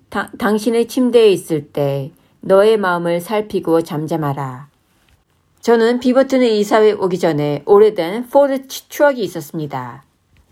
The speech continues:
그리고 그 추억은 너무 오래돼서 에이엠 라디오가 잘 작동하지 않았습니다.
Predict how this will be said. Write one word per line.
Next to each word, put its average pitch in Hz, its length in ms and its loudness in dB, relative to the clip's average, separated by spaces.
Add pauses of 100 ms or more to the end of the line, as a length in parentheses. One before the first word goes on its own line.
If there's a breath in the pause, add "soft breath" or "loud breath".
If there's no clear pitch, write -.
(100)
그리고 262 320 0
그 262 140 -4
추억은 185 500 0
너무 190 220 4
오래돼서 151 800 0 (300 soft breath)
에이엠 214 540 2
라디오가 165 720 0
잘 185 420 -4 (600)
작동하지 185 640 -2
않았습니다. 151 800 -8